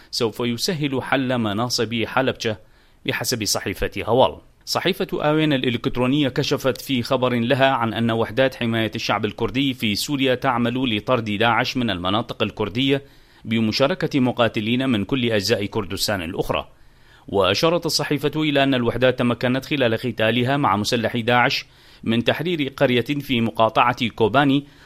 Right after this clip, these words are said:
وصدت هجوما معاكسا لداعش عليها، كما تمكنت من تحرير تل زاغروز قرب مدينة الحسكة. ونقلت الصحيفة عن مصادر وصفتها بالمطلعة قولها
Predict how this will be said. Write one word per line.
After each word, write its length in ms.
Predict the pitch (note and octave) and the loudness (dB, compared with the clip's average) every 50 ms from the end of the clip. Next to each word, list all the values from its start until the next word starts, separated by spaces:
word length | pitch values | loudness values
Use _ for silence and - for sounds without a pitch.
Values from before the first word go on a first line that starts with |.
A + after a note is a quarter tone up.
| - - | -16 -6
وصدت 580 | - F#2+ G2 F#2+ F#2+ - - E3+ D#3 E3 D#3+ - | 0 2 4 4 4 2 2 2 2 2 2 2
هجوما 340 | C#3+ C#3 C#3 E3+ E3 D3+ D3 | 0 -2 -2 -2 0 0 0
معاكسا 600 | C3+ A#2 G#2+ G#2+ A2 C3 C3+ B2+ C3+ - - C3 | 2 2 2 2 2 0 0 0 -2 -2 -2 -2
لداعش 500 | A2 G#2+ G#2 F#2 A2+ A#2+ A#2 B2 - - | -2 -2 0 2 2 2 2 2 0 0
عليها، 460 | F#2 A2+ C#3+ D3 B2+ C3+ C3+ C3 - - - - - - - | 0 0 0 2 2 2 2 0 -2 -6 -20 -20 -16 -4 -2
كما 200 | G#2+ G2+ G2 F#2 | 0 0 0 0
تمكنت 560 | - A#2 C#3 F3 E3 - D3+ C#3+ C3+ - - | 2 2 2 2 2 2 2 2 2 2 0
من 140 | B2 A2 - | -2 0 0
تحرير 500 | A#2+ G#2+ - B2+ C#3+ C#3+ C3 B2 A#2 G#2+ | 0 -2 0 0 0 0 2 0 0 0
تل 180 | - C3 B2 | 2 0 0
زاغروز 680 | A2+ F#2+ G2+ F#2+ F2+ E2+ G2+ A2 B2+ C#3+ D3 - - - - | 2 2 0 0 0 2 2 2 4 2 2 -2 -6 -8 -4
قرب 240 | - D3 C#3 B2 B2 | -2 0 0 2 2
مدينة 540 | B2 A#2+ A#2 G#2+ G2+ E2+ G#2 A2 G2+ F#2+ F#2 - | 2 4 2 2 0 0 -2 -2 -2 -2 -4 -6
الحسكة. 540 | F#2+ - - C3+ C3 - G#2 E2+ - D#2 - - - _ _ _ _ - - | -4 0 0 0 0 0 -2 -4 -6 -8 -10 -12 -20 _ _ _ _ -10 -4
ونقلت 500 | F2 F2 F2 G2 - - A2+ A2+ - A#2+ | -2 -2 -2 0 0 0 -2 -2 -2 -4
الصحيفة 540 | A2 - B2 A2 B2+ B2 A2 C3 B2+ D3 | -2 -2 -2 -2 -2 -2 -4 -4 -4 -2
عن 100 | C3 C#3+ | -2 0
مصادر 480 | C#3 B2+ B2+ B2 - C#3 C3 B2 B2+ B2+ | 0 0 0 0 0 0 0 0 -2 -2
وصفتها 640 | B2+ A#2+ A2 G2+ - A#2+ A2 B2 A#2+ - - A#2+ | 0 0 0 0 0 0 -2 -2 -4 -2 -2 -2
بالمطلعة 800 | A2+ A2+ A2+ A2 G#2+ A2 A2+ - - - F3+ E3 C3+ - F#2+ F#2+ - | 0 0 0 0 0 -2 -4 -4 -4 -2 0 0 0 0 -2 -2 -2
قولها 540 | - G#2+ F#2+ F#2 F2 E2+ D#2+ G2+ A2+ C3+ D3+ | -2 -4 -2 0 0 0 0 0 -2 -4 -4